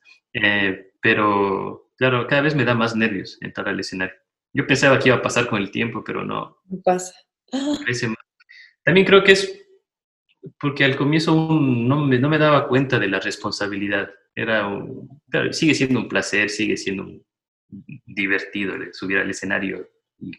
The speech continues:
Speaker 1: hacer una obra. Eso sí, no se me quita. Me da siempre ganas. Eh, ahorita estoy muriéndome porque es el primer año que actúo tan poco. Solo he, solo he hecho cuatro funciones y me estoy muriendo. En todo el año, ¿no? No me ha pasado desde hace,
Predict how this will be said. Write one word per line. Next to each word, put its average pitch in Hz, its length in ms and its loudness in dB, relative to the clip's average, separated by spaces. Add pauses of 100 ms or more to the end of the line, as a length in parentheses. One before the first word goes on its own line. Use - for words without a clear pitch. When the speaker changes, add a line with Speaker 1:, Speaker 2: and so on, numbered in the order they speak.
(120)
Speaker 1:
hacer 95 240 -8
una 92 200 -4
obra. 95 240 -4 (120)
Eso - 200 -6
sí, 101 140 -4
no 104 100 -4
se 104 100 -6
me 90 140 -8
quita. - 260 -18 (460)
Me 98 100 -8
da 95 100 -4
siempre 101 300 -4
ganas. 92 400 -8 (680)
Eh, 95 320 -6
ahorita 107 340 0
estoy 107 160 -4
muriéndome 104 480 -2
porque - 260 -14
es - 200 -18
el 95 120 -10
primer 104 280 -6
año 110 220 0
que - 100 -8
actúo 101 300 -10
tan 95 240 -8
poco. - 240 -10
Solo 107 300 -6
he, 104 140 -6
solo 113 200 -4
he 120 40 0
hecho - 180 -4
cuatro - 260 -4
funciones 117 540 -6
y 95 120 -8
me 92 80 -16
estoy 98 200 -8
muriendo. 95 340 -8 (1800)
En 101 120 -12
todo 101 180 -4
el 95 120 -2
año, 95 200 -2
¿no? 101 120 -2
No 101 100 -2
me 104 80 -2
ha 101 80 -6
pasado 107 360 -2
desde - 240 -8
hace, 95 360 -10